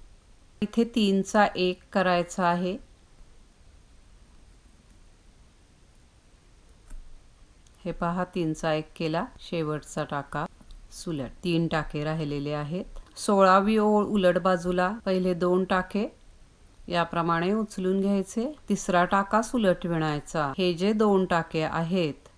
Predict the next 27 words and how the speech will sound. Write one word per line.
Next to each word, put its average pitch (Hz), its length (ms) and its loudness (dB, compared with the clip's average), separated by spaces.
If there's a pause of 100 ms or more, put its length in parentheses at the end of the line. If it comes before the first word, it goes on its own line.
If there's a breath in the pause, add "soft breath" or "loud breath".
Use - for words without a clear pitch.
(120)
ते 196 120 4 (540)
या 170 160 0 (100)
एका 170 320 0
टाक्यावरून 156 760 -4 (500)
काढून 165 480 0
टाकायचे. - 640 -10
हे 151 100 -10
पहा - 180 -16 (300)
पूर्ण 220 340 2
पान 170 420 0
विणून 170 420 0
झालेलं 160 460 -4
आहे 143 140 -10
आपलं. 151 320 -10 (1500 loud breath)
हा 175 200 0
जो 190 320 -4
धागा 180 360 0
आहे 202 400 2
तो 170 200 -6
इथे 175 380 -2 (240)
असा 170 300 -6
छोटासा 180 480 -4
कट 202 380 -6
करून 165 240 -2
टाकायचा. 147 640 -10
हा 170 280 4 (180)
कट 202 220 -2